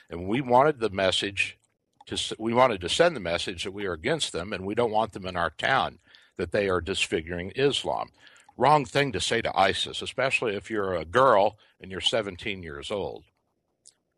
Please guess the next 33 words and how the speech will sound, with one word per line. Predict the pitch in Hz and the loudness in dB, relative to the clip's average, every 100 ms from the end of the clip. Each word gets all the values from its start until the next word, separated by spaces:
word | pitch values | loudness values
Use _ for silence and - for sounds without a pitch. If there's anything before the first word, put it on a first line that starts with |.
| _ _ - | _ _ 4
Mostly | 135 147 123 107 | 6 6 2 -2
they | 101 | -2
spray | - - 113 107 | -4 -2 -2 0
painted | 110 104 92 | -2 -2 -4
anti-isis | 92 92 92 104 82 73 85 90 - 78 | -6 -6 -4 -2 -2 -2 -4 -4 -6 -6
slogans | - 95 92 82 78 - | -4 -2 -2 -4 -10 -14
around | 71 73 69 | -12 -12 -12
town. | 71 82 62 50 _ _ _ _ _ _ _ _ - _ _ _ _ - _ _ _ | -10 -10 -10 -14 _ _ _ _ _ _ _ _ -20 _ _ _ _ -20 _ _ _
And | - 107 90 - _ _ _ _ - | 0 0 0 -8 _ _ _ _ -2
one | 117 143 | 2 4
image | 123 113 101 - 87 | 2 2 -2 -6 -4
that | 92 85 - _ _ _ _ - | -4 -4 -10 _ _ _ _ -14
has | 107 95 101 | -10 -8 -2
not | 95 - | -2 -2
left | 95 107 - 80 | -4 -4 -6 -8
Alif | 80 85 85 85 - _ _ _ _ | -8 -8 -10 -10 -16 _ _ _ _
outside | 90 82 - 90 | -6 -4 -2 -4
of | 78 | -4
her | 80 | -8
own | 92 98 | -6 -6
torture | - 76 71 87 78 | -8 -8 -8 -8 -8
was | 73 80 | -8 -6
that | - 95 | -4 -4
of | 80 | -6
a | 71 | -10
fifteen-year-old | 104 95 - 92 90 80 78 | -12 -10 -8 -8 -4 -4 -4
boy | 82 101 90 | -2 -2 -2
who | |
was | 85 - | -6 -6
crucified | - 131 110 92 110 98 | -4 -4 -6 -4 0 2
on | 92 82 | 0 -4
a | 71 | -8
tree | - 104 95 82 | -8 -4 -4 -4